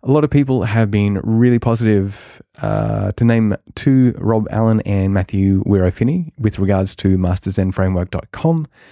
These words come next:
So I thought, well, since people are really positive about the articles there, let's add a podcast. Let's add some voice. Add, let's add some different kind of content so that you can keep finding about all things Zen Framework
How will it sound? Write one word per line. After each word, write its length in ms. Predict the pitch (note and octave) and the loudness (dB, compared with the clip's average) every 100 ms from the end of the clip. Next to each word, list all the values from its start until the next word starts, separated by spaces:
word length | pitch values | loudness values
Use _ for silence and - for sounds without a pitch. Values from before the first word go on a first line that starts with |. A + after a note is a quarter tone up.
| _ _ _ | _ _ _
So 200 | - D3+ | -4 0
I 60 | F#3 | 2
thought, 320 | - B2+ E3 | 2 0 2
well, 340 | G#2 G#2+ D3 - | 2 2 0 -4
since 240 | - C#3 | -2 -2
people 260 | - A#2+ G#2+ | 0 0 2
are 60 | |
really 160 | G#2+ G#2 | 2 2
positive 420 | - A#2+ A2 G2+ | 0 -2 -2 -4
about 280 | F#2 G2 F#2+ | -2 -2 -2
the 100 | G2 | -2
articles 360 | F#2 F#2+ F#2+ F#2 | -4 -4 -6 0
there, 320 | B2+ F3+ G#3+ _ _ _ _ - | 0 0 -4 _ _ _ _ -4
let's 220 | A2 C#3 A#2 | -2 -2 -2
add 160 | A#2+ | -2
a 40 | - | 0
podcast. 640 | G3+ F#3+ A2+ F2 - - - | 0 0 -2 -4 -6 -10 -4
Let's 200 | C#3 - | -2 0
add 180 | C3+ | -2
some 160 | - C#3+ | 0 2
voice. 260 | B2+ C#3+ - | 2 0 0
Add, 200 | A2 - | -2 -2
let's 340 | A#2 C#3 - | -4 -4 -4
add 300 | A2+ A#2+ A#2+ | -2 0 0
some 300 | - A#2+ A#2 | 0 0 0
different 380 | A2+ - C#3 C3 _ | -2 -2 -2 -2 _
kind 340 | - E3 E3 G#2+ | -4 -2 2 0
of 140 | F2+ | 0
content 420 | - F#2+ F2+ D#2+ - - - _ _ - | -2 -2 -2 -6 -10 -20 -20 _ _ -10
so 260 | - C#3+ | 0 2
that 60 | C#3 | 2
you 160 | G2+ | 0
can 160 | F#2 G2+ | 0 -2
keep 200 | E3 C#3+ | -2 -2
finding 320 | - A2+ A2+ | 0 0 2
about 300 | A2 G2+ G#2 _ - | 2 2 -2 _ -2
all 220 | C#3+ C3+ | 2 2
things 260 | C3 A2+ G#2+ | 2 0 2
Zen 160 | A#2 | 0
Framework 560 | A#2 C#3+ F3 A3 A#3+ | 0 0 0 0 -2